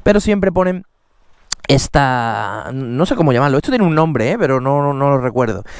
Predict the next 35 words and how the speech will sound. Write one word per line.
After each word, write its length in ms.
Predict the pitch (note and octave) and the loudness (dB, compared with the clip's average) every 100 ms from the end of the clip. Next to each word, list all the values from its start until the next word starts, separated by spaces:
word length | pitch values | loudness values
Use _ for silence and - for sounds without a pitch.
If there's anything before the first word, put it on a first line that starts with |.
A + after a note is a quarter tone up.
| - - - | -12 -10 -2
Antiguamente, 800 | - C#3 E3+ G#3 F#3+ B3 G3 G#3+ D4+ | 2 4 4 2 2 0 0 -2 -2
yo 120 | D#3 | -2
tenía, 300 | D#3 F3 F#3 | 0 2 0
cuando 220 | E3+ D3 B2+ | 0 -2 -2
tenía 180 | C3 | 0
la 100 | D#3+ | 0
Racking, 440 | E3+ F#3+ G3 F#3+ C4+ | 2 0 -2 -6 -2
aquí 360 | - C3+ E3 E3 | -2 0 4 4
era 260 | F3 F#3 B3 | 2 -2 -2
donde 280 | D3+ C#3+ | -2 2
venía 440 | B2+ A#2 B2 D#3 D#3+ C#3 | 2 2 0 2 2 2
el, 480 | B2 A#2 A2 G2+ G#2+ - - - - | 2 0 0 -2 -6 -16 -20 -18 0
el 120 | A2+ | 2
velocímetro, 640 | A2 F2+ - F#4 G#3 F2 G2 - - - - - | 4 2 0 0 2 0 -2 -10 -8 -6 -4 2
y 80 | A2+ | 2
venía 280 | G2+ A#2+ | 4 2
aquí. 220 | A#2 - - - - - - - | 2 -2 -10 -14 -20 -16 -14 0
Pero 200 | A#2 A2 | 2 4
ahora, 180 | A2 D#3 | 2 0
pues 100 | A2+ | -2
bueno, 220 | G#2+ G2 - - - - | -6 -10 -16 -20 -20 -4
mantienen 1080 | A2+ A2 A#2+ A#2+ B2 A#2+ A#2+ B2 B2 B2 - | 0 4 4 4 4 2 0 0 -2 -2 2
el, 640 | B2 B2 B2 B2 B2 G2+ | 4 4 4 2 0 2
la, 140 | C3+ C#3+ | 4 2
la 180 | E3 F#3+ | 0 0
pieza, 340 | A#3 - D4 - - - - - | 0 0 -2 -4 -20 -20 -18 -4
pero 180 | - D3 | 2 4
ya, 320 | C#3 D3+ E3+ D#3+ | 4 2 0 -4
pues, 200 | F#2+ - | -12 -10
es 160 | - C3 | -2 0
algo 400 | B2+ C#3 C3+ B2+ | 4 4 2 2
decorativo. 640 | B2+ A#2+ A#2 A#2 A2 F#2+ _ _ | 2 2 0 -2 -2 -4 _ _
Y 340 | A#3+ C4+ D4+ - | 2 4 4 2
quería 340 | E3+ D#3 G3+ | 2 4 2
ver 260 | G#3+ A3+ A3 | 2 0 -2